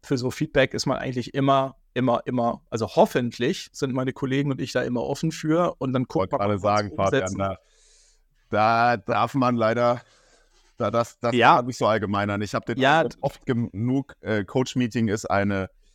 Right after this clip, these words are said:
Speaker 2: Informationsveranstaltung, ähm,
Speaker 1: Ja.
Speaker 2: in der dem Trainer oder den Trainern etwas mitgeteilt wird, wie zum Beispiel,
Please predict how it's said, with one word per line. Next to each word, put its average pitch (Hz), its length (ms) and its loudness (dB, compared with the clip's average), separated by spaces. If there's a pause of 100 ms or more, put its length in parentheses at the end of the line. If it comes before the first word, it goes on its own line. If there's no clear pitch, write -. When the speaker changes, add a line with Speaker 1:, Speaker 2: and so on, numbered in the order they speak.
(160)
Speaker 2:
Informationsveranstaltung, 139 1500 -2 (600)
ähm, 98 560 0
Speaker 1:
Ja. 113 100 -2
Speaker 2:
in 107 160 -4
der 104 340 2
dem 101 240 -2
Trainer 110 600 0
oder 95 160 -2
den 92 100 -2
Trainern 101 460 0
etwas 92 340 -2
mitgeteilt 123 580 -2
wird, 117 280 -2
wie 113 100 -4
zum 101 180 -8
Beispiel, 113 560 0